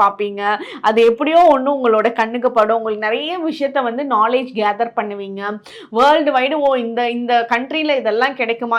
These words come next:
இந்த கண்ட்ரில இப்படி இருக்குமா அப்படின்ற மாதிரி நிறைய விஷயங்கள் இந்த வாரம் வந்து நீங்க கத்துக்குவீங்க. நீங்க கத்துக்கிட்டதை இன்னும் நாலு பேருக்கு உங்க கூட இருக்கவங்களுக்கு சொல்லி கொடுப்பீங்க.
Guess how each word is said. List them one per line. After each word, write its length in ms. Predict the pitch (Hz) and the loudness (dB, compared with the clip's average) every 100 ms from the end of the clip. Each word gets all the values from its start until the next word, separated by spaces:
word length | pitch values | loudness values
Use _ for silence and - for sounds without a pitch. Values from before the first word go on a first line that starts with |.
| 220 | -2
இந்த 140 | 220 240 | -4 -4
கண்ட்ரில 420 | 247 254 285 285 262 | -6 -6 -2 -2 -2
இப்படி 200 | 226 220 | -6 -6
இருக்குமா 320 | 226 262 226 220 190 | -6 -6 0 0 0
அப்படின்ற 500 | 190 247 269 247 226 202 | -2 -6 -6 -2 -2 -2
மாதிரி 260 | 220 269 339 226 | -4 -2 -2 -2
நிறைய 320 | 226 285 349 262 | -2 -2 -2 -4
விஷயங்கள் 480 | 254 240 233 330 339 247 | -6 -6 -2 -2 -2 -4
இந்த 200 | 233 214 202 | -2 -2 2
வாரம் 320 | 214 262 277 214 | 4 4 2 -2
வந்து 160 | 247 294 | -4 -6
நீங்க 180 | 220 - | -8 -8
கத்துக்குவீங்க. 560 | 202 202 - 220 185 190 294 - - - - 214 | -8 -8 -10 -8 -8 -2 -2 -2 -12 -20 -10 -8
நீங்க 180 | 208 208 | -6 0
கத்துக்கிட்டதை 680 | 233 240 453 427 440 285 302 453 | 0 2 2 4 4 6 6 4
இன்னும் 240 | 285 370 277 | 2 4 6
நாலு 180 | 254 254 | 6 6
பேருக்கு 320 | 262 262 403 302 | 6 4 2 0
உங்க 140 | 226 262 | 0 0
கூட 120 | 277 294 | 4 4
இருக்கவங்களுக்கு 540 | 226 220 214 214 269 403 - | 4 0 0 -2 0 -2 2
சொல்லி 200 | 208 214 220 | 0 2 0
கொடுப்பீங்க. 440 | 208 214 196 196 | -2 -4 -8 0